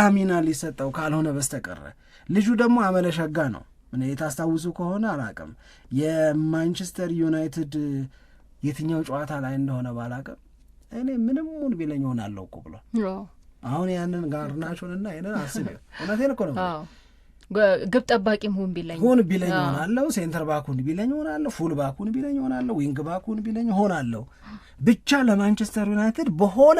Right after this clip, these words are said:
Speaker 1: መንገድ የማገለግልበት እድል ላግኝ የሚል ተጫዋች ነው። ይሄ ለአሞሪም እድል ሊሰጠው ይችላል፣ ለአማድ ዲያሎ የተሻለ ቦታ ሊያገኝለት የሚችል ከሆነ።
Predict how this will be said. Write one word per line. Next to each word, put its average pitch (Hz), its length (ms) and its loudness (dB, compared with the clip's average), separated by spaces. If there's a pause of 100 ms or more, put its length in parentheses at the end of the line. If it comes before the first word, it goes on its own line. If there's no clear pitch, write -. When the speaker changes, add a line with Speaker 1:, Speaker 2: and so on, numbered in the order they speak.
Speaker 1:
መንገድ 208 320 4
የማገለግልበት 156 880 2
እድል 151 280 0
ላግኝ 135 360 2
የሚል 139 260 4
ተጫዋች 139 400 -8
ነው። - 120 -16 (880)
ይሄ 180 200 6 (240)
ለአሞሪም 180 1120 4 (540)
እድል 170 340 2
ሊሰጠው 160 420 0
ይችላል፣ 123 500 -2 (260)
ለአማድ 139 1000 -2
ዲያሎ 147 280 0
የተሻለ 143 420 -4
ቦታ 131 220 -2 (480)
ሊያገኝለት 139 880 0 (220)
የሚችል 135 540 2
ከሆነ። 104 360 -8